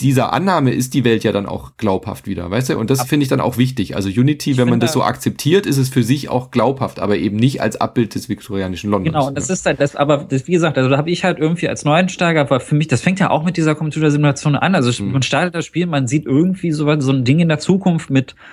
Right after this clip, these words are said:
Speaker 2: fliegenden Kameras und irgendein Spionageding und man, ich hab gar nichts kapiert, aber ich dachte, okay, das spielt jetzt in einem Computer und da gibt's eine Firma, die heißt Abstergo oder so. Und das Spiel begrüßt sich ja sogar mit den Worten so, "Hallo, unsere Simulation ist voll geil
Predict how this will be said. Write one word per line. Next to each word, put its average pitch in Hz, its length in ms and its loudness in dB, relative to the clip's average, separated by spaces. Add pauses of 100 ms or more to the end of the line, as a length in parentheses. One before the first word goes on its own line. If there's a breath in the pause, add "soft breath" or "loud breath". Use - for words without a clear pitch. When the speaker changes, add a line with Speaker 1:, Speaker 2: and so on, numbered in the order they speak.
(140 loud breath)
Speaker 2:
fliegenden 139 400 2
Kameras 120 560 0
und 113 80 -2
irgendein 120 240 -4
Spionageding 120 800 0
und 117 80 2
man, 113 160 2 (340 loud breath)
ich - 260 -2
hab - 200 -2
gar 113 140 4
nichts 180 180 -2
kapiert, 185 340 0
aber 127 140 -2
ich 127 100 -6
dachte, 151 300 0
okay, 202 340 0
das 120 160 -4
spielt 127 220 -6
jetzt 135 120 -2
in 151 120 -6
einem 165 100 -4
Computer 170 400 0
und 120 80 4
da 110 80 2
gibt's 110 220 -4
eine - 100 -2
Firma, 151 300 0
die 127 120 -2
heißt 120 300 0
Abstergo 135 580 0
oder 165 200 2
so. 165 140 2
Und 180 80 -4 (220 loud breath)
das 117 100 -2
Spiel 143 200 2
begrüßt 139 380 2
sich 214 160 -2
ja 110 80 2
sogar 98 240 0
mit 95 160 -2
den 98 140 -2
Worten 95 240 2
so, 92 160 0
"Hallo, 107 200 4
unsere 110 420 2
Simulation 107 520 2
ist 107 100 -2
voll 107 160 2
geil 101 320 4